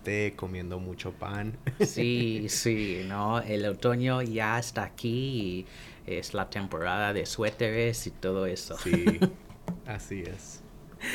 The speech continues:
Speaker 2: ¿Y qué estás usando hoy?
Speaker 1: Mira, recientemente, eh, decidí cargar mi Sailor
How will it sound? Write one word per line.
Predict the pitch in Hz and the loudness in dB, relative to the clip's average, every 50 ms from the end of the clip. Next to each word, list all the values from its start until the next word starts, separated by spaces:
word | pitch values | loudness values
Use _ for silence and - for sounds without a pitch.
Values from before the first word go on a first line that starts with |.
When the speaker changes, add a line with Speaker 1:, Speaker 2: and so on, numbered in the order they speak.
| - - - 147 | -2 -2 -2 0
Speaker 2:
¿Y | - 131 123 | 2 2 4
qué | 123 - 123 | 6 8 8
estás | 123 123 127 123 123 - 139 | 8 8 6 4 4 4 2
usando | 127 - 120 117 113 107 104 - | 2 2 2 2 2 2 2 0
hoy? | 92 98 95 98 - - - - - - - - - - - - - - - - - - - - - - - - - - | 0 -2 -4 -6 -8 -14 -18 -18 -16 -16 -14 -14 -14 -14 -16 -16 -18 -18 -18 -16 -16 -16 -14 -14 -14 -14 -14 -12 -6 0
Speaker 1:
Mira, | 104 101 98 101 | 0 2 2 2
recientemente, | 98 98 95 - 110 98 95 117 113 113 110 107 113 110 - - 117 113 113 113 - - - - - | 0 -2 -2 -4 -4 -4 -2 -2 0 0 0 0 -2 -2 0 2 2 4 4 2 0 -2 -8 -14 -12
eh, | - 101 95 92 90 90 85 87 85 82 80 78 - - - - - - - - - | -8 -4 -2 -2 0 0 -2 -2 -2 -4 -4 -6 -8 -10 -14 -18 -18 -18 -16 -10 -6
decidí | 107 101 - - 107 95 95 | -6 -6 -4 -4 -4 -2 -2
cargar | - - 107 107 98 98 95 95 95 95 | -2 -2 -2 -2 0 0 -2 -2 -2 -4
mi | 95 92 87 | -4 -6 -6
Sailor | - - - 101 95 95 98 107 110 110 110 110 | -6 -4 0 0 0 0 0 0 0 0 -2 -4